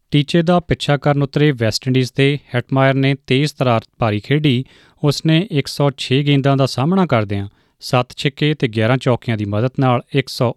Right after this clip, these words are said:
ਉਨਤਾਲੀ ਦੌੜਾਂ ਬਣਾਈਆਂ, ਜਦੋਂ ਕਿ ਸਲਾਮੀ ਬੱਲੇਬਾਜ਼ ਸ਼ਾਈ ਹੋਪ ਨੇ ਇੱਕ ਸੌ ਇਕਵੰਜਾ ਗੇਂਦਾਂ ਤੇ ਨਾਬਾਦ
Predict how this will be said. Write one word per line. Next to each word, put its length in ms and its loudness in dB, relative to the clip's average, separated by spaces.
ਉਨਤਾਲੀ 420 0
ਦੌੜਾਂ 240 2
ਬਣਾਈਆਂ, 460 0
ਜਦੋਂ 280 2
ਕਿ 200 0
ਸਲਾਮੀ 440 0
ਬੱਲੇਬਾਜ਼ 560 2
ਸ਼ਾਈ 340 0
ਹੋਪ 300 -4
ਨੇ 200 2
ਇੱਕ 140 -2
ਸੌ 160 0
ਇਕਵੰਜਾ 480 -2
ਗੇਂਦਾਂ 340 0
ਤੇ 200 2
ਨਾਬਾਦ 520 2